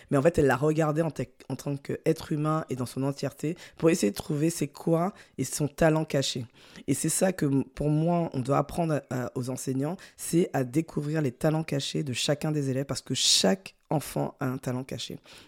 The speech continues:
Et donc, elle, elle racontait que, euh, elle avait fait ça et que depuis, elle avait changé sa façon de faire. Et surtout qu'elle avait eu un feedback,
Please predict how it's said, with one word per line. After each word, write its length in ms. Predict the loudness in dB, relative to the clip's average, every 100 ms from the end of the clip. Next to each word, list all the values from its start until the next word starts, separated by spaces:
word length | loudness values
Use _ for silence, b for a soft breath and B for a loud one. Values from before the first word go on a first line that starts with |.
| -2
Et 80 | 2
donc, 200 | 4 4
elle, 120 | 4
elle 120 | 2
racontait 640 | 0 -2 -4 2 6 6 B B B
que, 140 | 2
euh, 280 | 4 4 4 2
elle 100 | 2
avait 200 | 0 -2
fait 140 | -2
ça 380 | -2 0 2 2
et 60 |
que 100 | 0
depuis, 340 | -2 -4 -2 -2
elle 100 | 0
avait 140 | -2
changé 360 | -4 -4 -4 -4
sa 100 | -4
façon 260 | -8 -8
de 80 | -8
faire. 220 | -4 -4 -4 B -6
Et 60 |
surtout 240 | -4 -2 0
qu'elle 120 | 0
avait 140 | 0
eu 100 | 0
un 60 | -2
feedback, 580 | -4 -8 -2 -2 -2